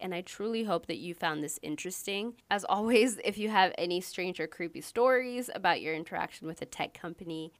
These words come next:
gadget, or app, or any other tech-related things, we would love to hear it.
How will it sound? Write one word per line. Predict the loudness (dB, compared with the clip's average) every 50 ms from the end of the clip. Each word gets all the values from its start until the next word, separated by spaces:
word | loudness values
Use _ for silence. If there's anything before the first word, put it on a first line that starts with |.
| _
gadget, | 0 2 4 4 4 2 0 -2 -2 -4 _
or | -4 -4 -2 0 0
app, | 0 0 0 -2 -8 -12 _
or | -8 -8 -6
any | -6 -4 -4 -4
other | -4 -2 -4 -4 -4
tech-related | -6 -8 -8 -8 -8 -10 -8 -8 -6 -4 -4 -4 -4 -4 _
things, | -4 -2 0 0 0 -2 -4 -6 -8
we | -8 -6 -6
would | -6 -6 -6
love | -6 -8 -8 -8
to | -12 -14
hear | -16 -14 -10 -6 -4 -4 -4
it. | -4 -6 -10 -14 -18 -18 -18